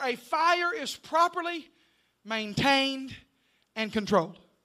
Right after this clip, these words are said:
Zionism is that belief that seeks to be in the dwelling place of God. The Lord says, "Whose fire is in Zion." How many remember me telling you this morning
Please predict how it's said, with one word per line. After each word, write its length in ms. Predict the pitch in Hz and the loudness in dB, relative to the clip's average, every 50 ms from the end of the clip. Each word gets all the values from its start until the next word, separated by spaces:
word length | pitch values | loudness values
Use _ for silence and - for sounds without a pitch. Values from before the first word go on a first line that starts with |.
| _ _ _ _ _ _ _ _ _ _ _ _ _ _ - - - - - | _ _ _ _ _ _ _ _ _ _ _ _ _ _ -20 -20 -20 -10 -4
Zionism 840 | 190 - 349 370 415 453 480 453 381 294 254 240 240 240 277 277 285 | 2 4 6 6 6 6 4 4 2 2 2 2 2 0 -2 -2 -2
is 140 | 262 214 | -2 -2
that 180 | 247 285 - 254 | -2 -2 -2 -2
belief 640 | 269 269 277 294 330 381 415 440 392 - - - - _ _ - - - _ - | -2 -2 0 0 -2 -2 -2 -4 -8 -12 -14 -18 -20 _ _ -20 -20 -12 _ -2
that 160 | 277 269 - | -2 -2 -2
seeks 480 | - - - - 440 440 427 - - - | -2 -2 2 4 4 4 2 0 -2 -2
to 100 | 339 320 | -2 0
be 220 | 269 359 370 370 | 2 4 4 4
in 120 | 339 302 285 | 4 2 0
the 80 | 277 | -2
dwelling 540 | 208 180 247 339 392 381 - 269 240 226 214 | -4 -2 6 10 10 10 10 8 4 -2 -2
place 460 | - 262 254 262 262 277 254 - - | 0 0 2 2 2 2 0 -2 -4
of 160 | 254 247 220 | -6 -6 -4
God. 300 | 220 294 269 214 185 165 - _ _ _ - - - - - | -2 0 0 0 -2 -6 -12 _ _ _ -18 -18 -14 0 4
The 80 | 302 | 6
Lord 300 | 320 339 381 453 480 480 | 8 10 8 8 8 4
says, 240 | - - 370 320 - | 2 0 0 0 0
"Whose 220 | - 330 320 277 - | -2 -2 -2 -4 -6
fire 720 | - - - 427 440 466 466 427 311 240 226 233 262 254 - - - - - - | -4 0 6 8 10 12 12 10 8 6 4 0 0 -2 -4 -10 -20 -18 -10 -8
is 160 | 269 240 285 | -6 -4 -4
in 120 | 302 285 | -4 -2
Zion." 360 | 226 - 311 254 208 185 185 | 0 0 0 0 0 -4 -4
How 120 | 180 240 285 | -4 -4 -4
many 120 | 311 320 | -4 -4
remember 280 | 330 339 320 302 294 269 - | -6 -6 -8 -10 -12 -14 -8
me 120 | - 262 254 | -8 -6 -2
telling 280 | - - 320 302 254 | 2 2 2 2 2
you 80 | 240 240 | 0 0
this 180 | 226 226 - - | 0 0 0 0
morning 380 | 294 294 254 190 180 190 - | 0 0 0 0 -4 -8 -12